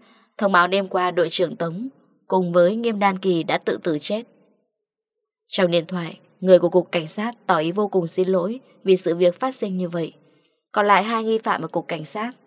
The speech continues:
nhất định sẽ thẩm vấn thật kỹ. Hạ Thược gác điện thoại, bước nhanh vào phòng khách bên cạnh phòng họp. Từ Thiên Dận đang ngồi trong đó chờ cô.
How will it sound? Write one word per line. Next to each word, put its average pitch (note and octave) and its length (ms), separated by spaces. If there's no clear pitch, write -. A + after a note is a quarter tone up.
nhất G3 120
định F#3+ 160
sẽ G3+ 120
thẩm E3 200
vấn D#3 160
thật G3+ 240
kỹ. A#3 280
Hạ E3+ 260
Thược F3+ 200
gác A3+ 140
điện F#3+ 200
thoại, F#3 320
bước G#3+ 180
nhanh G3+ 160
vào F3+ 100
phòng E3+ 220
khách C4 320
bên F#3+ 140
cạnh E3+ 160
phòng E3 240
họp. D#3+ 280
Từ F#3+ 140
Thiên F#3 220
Dận F#3 280
đang F3+ 200
ngồi F3 140
trong F3+ 200
đó E3+ 200
chờ F#3+ 260
cô. E3+ 300